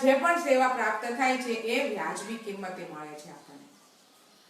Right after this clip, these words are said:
ત્યાર પછી જોઈએ તો ટેલિવિઝન માર્કેટિંગ. આપણે ટેલિવિઝનમાં જોઈએ ને, તો એ કેટલી અઢળક ચેનલો આવતી હોય છે કે જેમાં એ આપણને બતાવતા હોય, જેમાં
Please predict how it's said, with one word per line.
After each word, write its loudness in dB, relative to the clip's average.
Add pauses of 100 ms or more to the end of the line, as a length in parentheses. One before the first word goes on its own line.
(540)
ત્યાર 4
પછી 2
જોઈએ 2
તો 0
ટેલિવિઝન 2
માર્કેટિંગ. -6 (640)
આપણે -8
ટેલિવિઝનમાં -4
જોઈએ 0
ને, -2
તો -4
એ -6
કેટલી -2
અઢળક 2
ચેનલો -2
આવતી -2
હોય -8
છે -14 (640)
કે -2
જેમાં 0
એ 2
આપણને 0
બતાવતા 0
હોય, -2
જેમાં -4